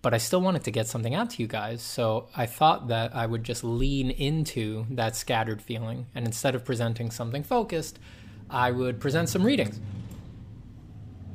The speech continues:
Just let the car go by. You know, he's very loud, and it makes him feel good, and that's important. He needs to feel good. Anyway,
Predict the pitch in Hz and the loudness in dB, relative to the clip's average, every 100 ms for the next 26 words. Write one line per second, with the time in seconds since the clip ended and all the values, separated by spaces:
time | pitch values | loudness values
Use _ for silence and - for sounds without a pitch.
0 | - - - - - - - 104 120 110 | -10 -6 -4 -2 0 0 2 2 2 0
1 | 110 113 107 107 98 104 104 98 - - | 0 0 0 0 0 0 0 -2 -6 -8
2 | - - - - - - - - - - | -6 -6 -6 -8 -12 -12 -12 -12 -12 -12
3 | - - - - - - 127 113 123 - | -14 -14 -16 -16 -14 -8 -2 -2 -2 -2
4 | 127 123 110 113 113 117 - - - - | -2 -2 -2 -2 -2 -4 -10 -18 -20 -18
5 | - 120 113 113 - 113 - 113 110 113 | -8 -4 -4 -4 -4 -6 -4 -4 -2 -4
6 | 113 - - - - _ - - - - | -6 -10 -20 -20 -20 _ -20 -20 -14 -6
7 | 113 113 113 113 - 113 117 113 - - | -6 -4 -6 -4 -4 -4 -4 -6 -10 -8
8 | 120 110 - - - 110 104 107 110 - | -6 -6 -8 -14 -10 -8 -8 -10 -12 -18
9 | - - - - _ - 139 110 113 143 | -20 -20 -20 -20 _ 0 2 0 -2 -6